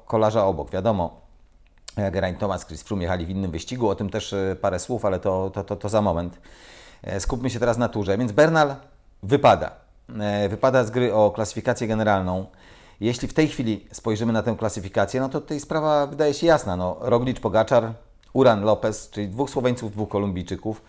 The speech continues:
Em, no ale nie do końca tych Kolumbijczyków, których się spodziewaliśmy, bo ja na więcej liczyłem ze strony Bernala i na więcej liczyłem ze strony Quintany. E, Quintana, który, no, jest niby wysoko, bo jest dziewiąty, ale widzieliśmy, no, tym, w tym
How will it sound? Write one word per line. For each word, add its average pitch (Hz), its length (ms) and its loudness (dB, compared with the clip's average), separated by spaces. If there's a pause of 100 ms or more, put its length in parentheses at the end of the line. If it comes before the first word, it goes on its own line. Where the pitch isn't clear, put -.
(360)
Em, 104 680 2
no 123 80 2
ale 147 140 4
nie 156 80 -2
do 147 80 4
końca 147 240 0
tych 139 100 -8
Kolumbijczyków, 127 540 -4
których 120 180 -6
się 123 80 -8
spodziewaliśmy, 123 640 2
bo 90 280 0
ja 98 260 4
na 98 140 -2
więcej 95 300 -4
liczyłem 87 300 -4
ze 92 60 -8
strony 92 260 -6
Bernala 92 380 0
i 143 140 -8
na 139 100 0
więcej 131 260 -4
liczyłem 117 280 -6
ze 107 80 -8
strony 113 260 -6
Quintany. 107 460 -2 (480)
E, 92 180 -2
Quintana, 117 440 0
który, 117 260 -2 (180)
no, 113 140 0
jest 135 260 4
niby 101 180 0
wysoko, 90 360 0
bo 82 100 0
jest 85 140 -2
dziewiąty, 92 520 -2
ale 120 140 -2
widzieliśmy, 123 420 -4
no, 101 100 -2
tym, 104 180 -8
w - 40 -14
tym 110 240 -4